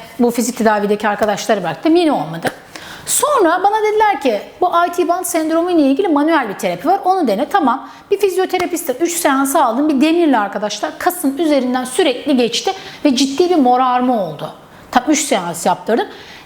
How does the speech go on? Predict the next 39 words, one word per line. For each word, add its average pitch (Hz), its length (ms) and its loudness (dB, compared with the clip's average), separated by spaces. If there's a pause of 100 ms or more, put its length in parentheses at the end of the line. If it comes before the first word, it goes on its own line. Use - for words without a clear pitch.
İlk 381 180 4
zamanlar 440 500 2
iyi 523 220 0
geldi 403 320 2
ama 440 100 0
sonra 339 340 0
yine 523 240 2
devam 247 320 0
ediyor. 214 180 -4
Koşuyorum 415 520 0
ama 587 140 -4
yine 571 240 0
kalçam 277 380 0
ağrı 254 260 2
vuruyor. 415 280 2
Bırakıyorum. 508 580 0
Yani 285 160 2
ağrın 349 300 0 (560)
ha, 262 240 -2 (140)
şeyini 392 300 -2
anlatamıyorum 403 600 0
size 208 160 -4
şu - 180 -2
an 185 100 -2
acısını. 175 440 -2 (560)
Sonra 539 320 2
ne 415 60 2
yapayım, 480 360 2
ne 302 40 4
yapayım 285 320 2
dedim. 220 160 0
Artık 285 320 0
okumadığım 285 540 0
kitap, 269 300 -2
incelemediğim 277 520 2
site, 269 160 0
gitmediğim 269 500 2
hekim 277 380 -2
kalmadı. 180 440 -2